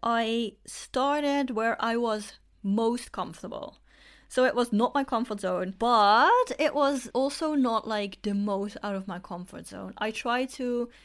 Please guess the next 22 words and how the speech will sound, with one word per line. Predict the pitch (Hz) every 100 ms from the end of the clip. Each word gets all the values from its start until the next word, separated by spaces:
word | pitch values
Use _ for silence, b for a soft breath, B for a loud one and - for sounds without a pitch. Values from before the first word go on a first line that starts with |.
| b b b -
not | 214 214 220 -
see | - - 220 196
what | 185
other | 247
people | 262 285 277
were |
doing, | 262 269 262 262 247
but | 214
just | - 202 - - -
think | - 220 233
about, | 208 196 -
okay, | 196 - 190 190 202 - - -
what | 196 214 247 -
is | - 226 214 220 - - b b b b
the | 196 -
easiest | 262 277 269 262
for | -
me | 226 220
to | 214
just | 190 190 -
get | 175
started? | - - - - - 67